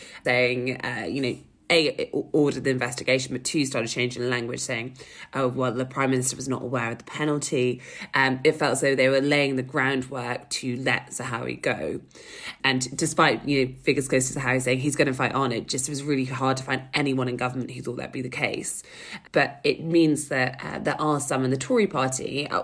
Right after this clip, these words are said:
also, of course, the opposition saying, "Well, why did you wait so long? Why did you take such a long time to do this?" Now,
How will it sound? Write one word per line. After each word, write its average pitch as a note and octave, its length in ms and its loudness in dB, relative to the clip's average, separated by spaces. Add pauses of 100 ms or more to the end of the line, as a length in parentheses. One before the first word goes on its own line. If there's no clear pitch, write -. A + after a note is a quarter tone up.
also, F#3+ 220 2
of B2+ 100 2
course, C3+ 200 -2
the - 60 -4
opposition C3 460 -2
saying, C3 180 2
"Well, C3 120 4
why C3+ 180 4
did C3 240 -2
you B2+ 380 0 (280)
wait C3 440 2
so B2+ 220 -2
long? A#2+ 280 0
Why B2+ 200 6
did A#2+ 200 -4
you B2 140 -2
take A#2+ 300 -4
such - 200 -8
a C3 40 -4
long B2 180 0
time A#2+ 240 -4
to - 100 -8
do C3 200 2
this?" - 360 -6 (400)
Now, C#3 240 2